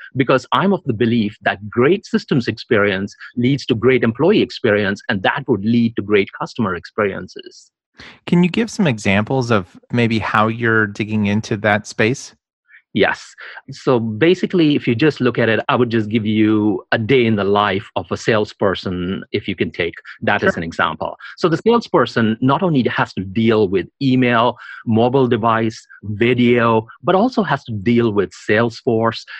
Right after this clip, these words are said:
Speaker 1: with C P Q, and other transactional kind of systems. Now, if a salesperson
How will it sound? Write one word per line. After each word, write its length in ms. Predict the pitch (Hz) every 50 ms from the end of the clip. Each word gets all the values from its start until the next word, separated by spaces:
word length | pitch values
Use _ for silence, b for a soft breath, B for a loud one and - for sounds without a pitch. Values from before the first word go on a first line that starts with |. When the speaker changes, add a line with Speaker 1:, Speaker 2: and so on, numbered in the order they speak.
| B B
Speaker 1:
with 140 | 98 98 92
C 200 | - - 123 123
P 160 | - 123 110
Q, 440 | - - 117 113 113 117 113 113 113 113 B B B B
and 200 | 123 117 127 120 _ -
other 320 | 131 147 190 170 202 185
transactional 1040 | 180 180 - - 143 120 120 117 - 123 110 117 117 - - 127 113 110 110 107 -
kind 220 | - 117 104 98 95
of 80 | -
systems. 640 | - - 110 110 - - 110 87 80 - - - - B B B B B B
Now, 200 | 156 151 160 -
if 200 | - 226 240 -
a 60 | 285 240
salesperson 1080 | - - - 143 139 139 123 - - - 113 90 87 - - 90 95 117 160 196